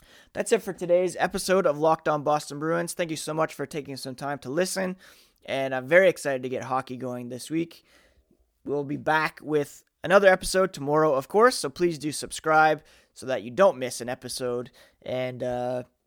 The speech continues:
yeah, on tomorrow's podcast, I'll reveal what the regular Tuesday segment will be this season. I hope you all have a great Monday. It's crazy out there in this world right now, and I hope that this podcast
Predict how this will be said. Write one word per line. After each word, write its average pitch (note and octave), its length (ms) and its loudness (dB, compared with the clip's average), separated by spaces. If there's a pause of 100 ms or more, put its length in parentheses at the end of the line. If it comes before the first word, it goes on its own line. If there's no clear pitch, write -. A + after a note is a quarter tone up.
(140)
yeah, - 280 2
on C3 300 -10
tomorrow's C3 460 -4 (160)
podcast, B2+ 600 -2
I'll B2+ 100 -6
reveal B2 540 -6
what C#3+ 240 0
the B2+ 80 -6
regular A#2+ 440 -6
Tuesday A#2 480 -12
segment A#2+ 560 -12
will A2+ 140 -10
be A2 320 -12 (260)
this A#2 180 -8
season. A2 500 -14 (460)
I - 40 -10
hope D#3 160 -4
you E3 100 4
all D#3 100 4
have D3 60 -4
a D3 40 -2
great D3+ 260 2
Monday. D3+ 600 -2 (580)
It's - 140 -20
crazy F3 400 6
out D#3 140 4
there D#3 200 6
in D3+ 100 2
this D3+ 180 -8
world D#3 340 2
right C#3 160 0
now, C#3+ 300 2
and C3+ 100 -2
I C3 60 -4
hope C#3 260 -4
that A#2+ 140 -8
this D3 120 -4
podcast C3+ 800 -4